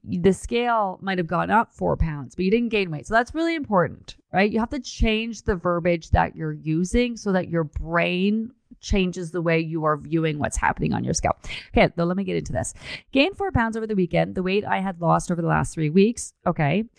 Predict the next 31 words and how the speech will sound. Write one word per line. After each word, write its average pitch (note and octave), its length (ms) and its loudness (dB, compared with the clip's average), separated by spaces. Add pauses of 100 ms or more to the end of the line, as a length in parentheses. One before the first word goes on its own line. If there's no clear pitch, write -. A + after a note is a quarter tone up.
(340)
Did B3 220 -2
well G3+ 260 2
on G3 140 -8
a F3+ 60 -2
girls' F3+ 320 -2
weekend, E3+ 340 2
much F#3+ 260 -2
better F3 260 2
than E3 200 -2
in D#3+ 100 0
the D#3 80 -2
past, F#3+ 460 0
and E3 100 2
had E3+ 100 2
a E3+ 60 0
ton D#3 240 0
of D#3 100 0
fun. A#3+ 380 0
I'm E3 160 0
curious F#3+ 440 -2
to G3+ 100 -8
see E3 180 -2
how D#3 180 2
fast D#3 380 0
it - 80 -10
comes D#3 240 -2
back C#3+ 240 0
off A3 200 6
again E3 260 0
and D#3 160 -10
trust E3+ 400 -2